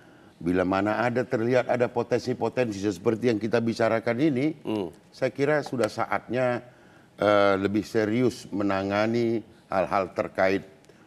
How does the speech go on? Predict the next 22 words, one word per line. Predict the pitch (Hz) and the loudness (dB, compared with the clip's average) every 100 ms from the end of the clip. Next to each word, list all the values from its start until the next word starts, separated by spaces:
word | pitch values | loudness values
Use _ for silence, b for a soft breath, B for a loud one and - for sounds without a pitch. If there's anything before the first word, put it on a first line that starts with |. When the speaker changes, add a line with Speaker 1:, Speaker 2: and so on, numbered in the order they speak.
| b b _ | b b _
Speaker 1:
eh, | 85 90 92 90 92 92 92 82 - | 0 4 4 6 6 6 4 2 -2
katakanlah, | 95 98 101 101 104 110 107 - - - _ b b b b - - _ - | -4 0 0 0 2 2 2 -4 -20 -20 _ b b b b -20 -20 _ 0
yang | 95 | 0
bisa | 87 107 107 | 2 0 2
membuat | 101 95 92 90 | 0 0 0 0
galau | 87 101 104 110 113 104 - - - - - _ | 0 0 2 4 4 2 0 -12 -20 -20 -20 _
Speaker 2:
Bisa | 110 143 185 | 0 4 4
Speaker 1:
peserta | 180 | 2
Speaker 2:
kasih | 160 185 180 | 2 2 2
Speaker 1:
pemilu. | 78 65 - b b | 2 0 -2 b b
Speaker 2:
lebih | 131 143 156 | 2 6 8
Speaker 1:
Betul. | 110 | 6
Speaker 2:
serius, | 147 170 - | 6 4 4
contoh | 160 135 170 | 2 4 4
konkretnya | 160 147 170 202 185 | 4 4 2 4 4
harus | 151 160 | 4 2
ngapain? | 143 143 117 92 - - - _ _ - | 2 2 2 0 -12 -20 -20 _ _ -4
Speaker 1:
Ya, | 101 | 0
tadi | 87 170 196 190 | 2 2 2 2
saya | 180 | 2
katakan | 170 165 123 78 73 69 80 107 117 | 2 2 2 2 0 2 0 -2 0
bahwa | 92 76 101 147 170 147 | 2 2 4 4 6 2